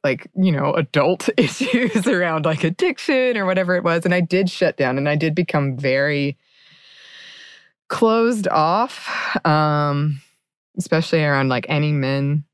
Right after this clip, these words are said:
any boys, uh, and v-, kind of combative. But I was a kid. So it's like finding that forgiveness for yourself where, like, yes, I regret those things. I wish I hadn't done it,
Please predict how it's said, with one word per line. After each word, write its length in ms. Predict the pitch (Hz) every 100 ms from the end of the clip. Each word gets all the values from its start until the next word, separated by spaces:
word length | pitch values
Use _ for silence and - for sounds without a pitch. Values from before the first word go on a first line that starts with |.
| _ 135
any 160 | 131
boys, 800 | 127 123 123 131 143 151 - - _ _ _ _ _ _ _ _ 147
uh, 720 | 135 127 123 - - 214 214 _ _ _ 147
and 160 | 143
v-, 80 | - -
kind 180 | 160 143
of 80 |
combative. 960 | - 151 131 113 - 120 135 135 - - _ _ _ _ _ _ _ _ _ _ _ _ -
But 80 | 156
I 100 | 156
was 220 | 196 226
a 60 |
kid. 340 | 220 453 - 180
So 80 | 214
it's 140 | 196
like 160 | 254 202
finding 280 | 226 220 220
that 160 | 180
forgiveness 720 | 165 151 160 147 156 - - - -
for 80 |
yourself 640 | 151 147 147 - 147 147 -
where, 340 | 143 143 143
like, 300 | 143 135 _ -
yes, 280 | 147 143 151
I 60 |
regret 360 | 147 139 131 -
those 360 | 139 - - -
things. 720 | 131 123 120 131 - - - _ _ _
I 80 | -
wish 240 | 127 -
I 80 | -
hadn't 280 | 143 - 147
done 180 | 185 170
it, 220 | -